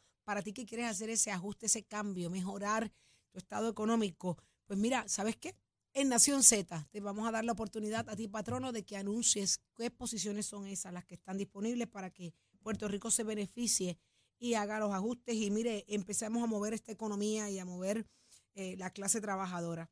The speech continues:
Y sobre todo, a través del seis veintidós cero nueve treinta y siete,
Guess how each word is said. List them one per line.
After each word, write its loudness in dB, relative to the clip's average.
Y 8
sobre 8
todo, -2
a -4
través -4
del -4
seis 4
veintidós -2
cero -2
nueve -2
treinta -4
y 2
siete, 4